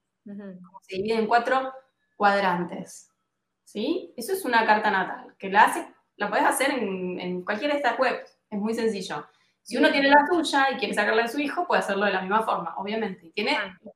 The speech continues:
Speaker 2: dos mandalas astrológicos.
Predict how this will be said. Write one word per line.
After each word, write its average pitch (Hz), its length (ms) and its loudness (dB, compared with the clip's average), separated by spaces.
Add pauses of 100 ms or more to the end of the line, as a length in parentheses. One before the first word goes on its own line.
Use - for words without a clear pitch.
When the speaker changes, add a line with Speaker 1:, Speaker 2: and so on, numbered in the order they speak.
(100)
Speaker 2:
dos - 400 0 (680)
mandalas 196 480 0
astrológicos. - 840 -10